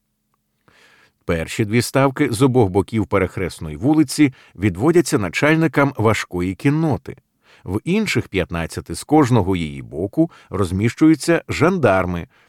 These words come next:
десятеро людей на ставку, оскільки на всю бригаду жандармів припадає сто п'ятдесят. Ширина ставки керівника — сорок ліктів, довжина — десять ліктів.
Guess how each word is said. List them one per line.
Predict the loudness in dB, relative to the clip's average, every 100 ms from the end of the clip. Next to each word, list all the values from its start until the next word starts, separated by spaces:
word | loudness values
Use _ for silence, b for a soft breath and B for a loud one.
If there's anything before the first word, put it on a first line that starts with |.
| _
десятеро | -8 -4 -2 0 0 2 2
людей | 4 4 2
на | 2
ставку, | 0 0 0 0 -6 -8 b b
оскільки | -4 -2 -2 0 0
на | -2
всю | -4 -6
бригаду | -4 -2 -2 -2 -2
жандармів | -6 -2 0 0 0 0
припадає | -2 -2 0 2 2 0
сто | -6 -10 -10
п'ятдесят. | -6 -4 -4 -4 -6 -8 _ _ _ _ _ _ -12
Ширина | 0 4 4 4 2
ставки | 2 0 2 -2
керівника — | -2 -2 -2 -4 0 0 -2 b b
сорок | -6 0 2 2 -2
ліктів, | -6 -6 -8 -8 -10 _
довжина — | 0 0 0 -4 -2 -2 -4
десять | -2 0 0 -4 -10
ліктів. | -12 -12 -12 -14